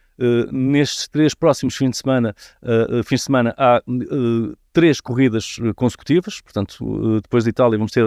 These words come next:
Alemanha e depois, eh, Países Baixos, portanto estamos aqui numa fase muito atarefada do campeonato. O que é que podemos esperar de, de, de Mugello? Eh, só, só para acrescentar esta pequena deixa, há a possibilidade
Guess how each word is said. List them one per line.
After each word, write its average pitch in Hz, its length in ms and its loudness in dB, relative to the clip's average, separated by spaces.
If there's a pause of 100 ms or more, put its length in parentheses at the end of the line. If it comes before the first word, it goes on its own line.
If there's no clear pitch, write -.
Alemanha 117 340 0
e - 20 0
depois, 110 420 -2
eh, 117 120 0
Países 117 280 0
Baixos, 131 400 -2 (340)
portanto 131 180 -8
estamos 143 180 -2
aqui 135 120 -2
numa 143 120 0
fase 123 400 2 (160)
muito 135 220 0
atarefada 131 480 0
do 120 100 -4
campeonato. 135 640 -2 (340)
O 120 80 -14
que 160 100 -2
é 147 40 -2
que - 60 -12
podemos 143 200 0
esperar 143 320 2
de, 139 320 0
de, 135 280 0
de 135 80 -2
Mugello? 123 540 0
Eh, 127 140 -2
só, - 200 -4
só 147 180 2
para 139 120 0
acrescentar 139 420 0
esta 139 260 -4
pequena 139 240 -2
deixa, 156 380 -2 (420)
há 151 200 4
a 147 180 -2
possibilidade 135 680 0